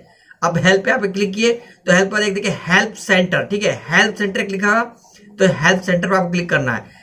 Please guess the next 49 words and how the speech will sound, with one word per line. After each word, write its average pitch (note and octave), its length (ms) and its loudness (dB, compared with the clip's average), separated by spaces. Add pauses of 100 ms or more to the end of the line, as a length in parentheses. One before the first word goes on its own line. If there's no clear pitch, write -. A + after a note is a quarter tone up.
(140)
जैसे E3+ 260 2
आप F#3 100 2
help F3+ 180 4
center F#3 160 -2
click F#3 180 0
हो, F#3 320 -6 (400)
इस G#3+ 140 0
type A3 160 2
का G3+ 60 0
आपको G3 180 -2
interface F#3+ 380 0
आपके F3+ 160 2
सामने E3+ 220 0
खुलेगा C#3 260 2
दोस्तों, B2 300 -4
ठीक - 160 2
है। B2 80 2 (340)
तो F#3+ 120 -2
थ्री - 200 2
lines G#3 340 2
एक F#3 140 -4
डॉट F#3 240 2
एक F3 100 0
लिखेंगे D#3+ 340 0
आप C#3 140 0
यहाँ C#3+ 140 0
सामने D#3 260 -4
को D#3 80 -6
दिखेगा, A#2+ 280 -4 (280)
यहाँ F3+ 140 2
पे G3 100 -2
click F#3 240 -4
करेंगे। G3 380 0 (320)
जैसे F#3 320 2
आप A3 140 0
click G3 200 -2
करेंगे, G3+ 400 0 (440)
आप F#3+ 220 2 (100)
manage F3 460 2
your G3 280 6
account E3+ 340 2
आपको E3 200 -2
शो B2+ 140 -4
करेगा, B2+ 280 2
ठीक F3 160 -2
है, E3+ 80 4 (120)
manage F#3 440 2
your F#3+ 260 4
account, D3+ 420 -2